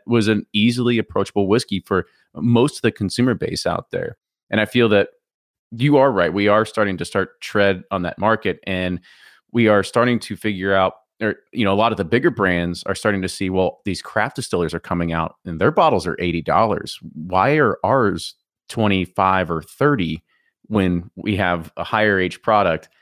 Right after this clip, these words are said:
And we could be pushing that envelope a little bit further. I don't know if we'll see the, the end of, uh, bottom shelves or anything like that. Like, I have no idea, but they are always getting rebranded continually by a lot of these distilleries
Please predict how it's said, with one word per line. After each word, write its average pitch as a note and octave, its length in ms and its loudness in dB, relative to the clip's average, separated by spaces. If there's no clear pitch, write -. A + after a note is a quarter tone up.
And F#2 220 -4
we G2+ 160 -2
could F2 180 -8
be F#2 140 -8
pushing G2+ 400 -4
that E2+ 180 -2
envelope F2+ 420 -2
a F2 40 -4
little E2+ 200 -4
bit E2 120 -10
further. F#2+ 460 0
I C#3 100 4
don't D3+ 140 4
know C#3 140 4
if A#2 100 -2
we'll A2+ 100 -2
see B2+ 180 0
the, G#2+ 400 0
the G#2 200 -4
end A#2 260 2
of, F#2 300 -2
uh, F#2+ 140 -10
bottom F#2+ 280 2
shelves - 720 -2
or F2+ 220 -10
anything G2+ 440 -4
like G2 240 -4
that. G2+ 380 0
Like, F2 200 -8
I A2+ 120 2
have G#2+ 100 2
no G2+ 240 2
idea, G2+ 320 2
but G2+ 240 0
they G2+ 200 2
are F2+ 460 2
always A#2 360 4
getting G2+ 240 0
rebranded F#2+ 580 0
continually G#2+ 480 -2
by F2+ 200 0
a F2 60 0
lot F#2 160 2
of F2 60 -4
these F2 140 -6
distilleries F#2+ 640 -2